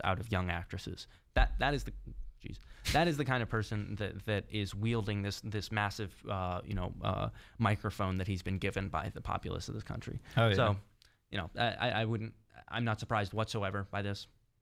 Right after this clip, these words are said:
Speaker 1: You know, it's just the kind of people that, that, that are, that are pushing this stuff.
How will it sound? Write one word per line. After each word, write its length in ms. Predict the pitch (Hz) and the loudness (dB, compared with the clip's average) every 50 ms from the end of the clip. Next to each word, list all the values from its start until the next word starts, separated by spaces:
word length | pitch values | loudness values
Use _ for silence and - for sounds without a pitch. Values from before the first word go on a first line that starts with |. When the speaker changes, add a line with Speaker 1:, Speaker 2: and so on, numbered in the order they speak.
| _ _ - | _ _ -10
Speaker 1:
You 60 | - | -8
know, 80 | 95 98 | -6 -6
it's 160 | 95 - - | -8 -8 -4
just 180 | - 117 107 - | -4 -2 -2 -2
the 60 | 107 | 0
kind 180 | - 120 120 | 2 2 2
of 80 | 113 - | 2 2
people 280 | - 117 113 113 110 104 | 0 0 2 0 0 0
that, 200 | 110 107 104 104 | -2 -4 -4 -2
that, 180 | 101 107 110 - - - 117 113 - - 107 104 139 | -2 -2 -2 -2 -6 -12 -16 -16 -14 -14 -14 -6 -2
that 160 | 117 107 104 | 0 2 4
are, 180 | 104 104 104 - - - - - _ _ _ _ _ _ _ _ _ _ | 4 2 0 0 -4 -10 -14 -16 _ _ _ _ _ _ _ _ _ _
that 120 | - 131 120 | 0 0 2
are 40 | 117 | 2
pushing 320 | - 139 139 - 120 104 | 2 2 0 2 0 -2
this 120 | 95 87 | -2 -2
stuff. 260 | - - - - - | -4 -4 -6 -6 -8